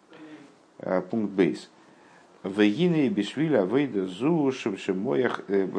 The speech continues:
интересно, кстати, отметить, я потом по, в сноске посмотрел, э, что часть ссылок на этот маймер делал с-, э, делал наш Ребе. То есть, э, <laughs> ну, как бы такая мелочь, деталь,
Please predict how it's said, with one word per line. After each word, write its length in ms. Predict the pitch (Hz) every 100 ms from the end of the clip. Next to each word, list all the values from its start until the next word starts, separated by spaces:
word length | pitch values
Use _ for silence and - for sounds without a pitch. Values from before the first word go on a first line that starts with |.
| 95
интересно, 400 | 104 110 101 92
кстати, 240 | - 90
отметить, 380 | 90 90 82 -
я 60 | 95
потом 220 | 90 92
по, 120 | 85
в 180 | 87 87 -
сноске 260 | 95 -
посмотрел, 460 | 82 101 107 143 139 - - - -
э, 320 | 95 95 92
что 420 | - - 95 92 92 - - _ _ _ _ _ _ _ - - 92 90
часть 280 | 107 98 -
ссылок 340 | 110 92 - - - - - - -
на 120 | 95
этот 240 | 92 85 120
маймер 380 | 143 143 117 101 -
делал 340 | - 110 104 101
с-, 160 | -
э, 320 | - 95 95 92
делал 220 | 104 98
наш 260 | 98 87 -
Ребе. 240 | 85 80 - - - - - _ _ _ - - - - _ _ -
То 40 | 92
есть, 240 | 90 -
э, 460 | 95 95 95 92 90 - - -
<laughs> 60 | 104 113
ну, 200 | 110 107
как 160 | - -
бы 140 | -
такая 360 | - - - 85
мелочь, 440 | 98 165 - - - - - - - - - 107
деталь, 480 | 101 - 143 160